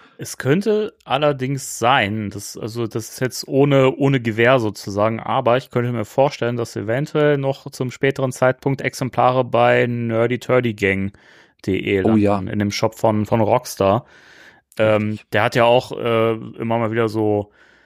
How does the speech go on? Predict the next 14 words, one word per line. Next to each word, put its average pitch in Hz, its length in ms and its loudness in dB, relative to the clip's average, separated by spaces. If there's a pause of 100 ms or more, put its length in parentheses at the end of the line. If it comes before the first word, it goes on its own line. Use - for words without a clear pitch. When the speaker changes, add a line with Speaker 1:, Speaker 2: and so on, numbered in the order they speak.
(140)
Speaker 1:
Funko 123 580 2
Ghostbusters 110 720 -2
Zeug. 110 360 0
Da 113 100 -2
gibt's 104 220 -6
ja 117 80 -2
auch 107 160 0
momentan 117 400 -4
noch 113 120 -4
den 117 380 -2
Vince 123 240 -4
Clorto 131 640 2
aus - 260 -6
dieser 117 800 0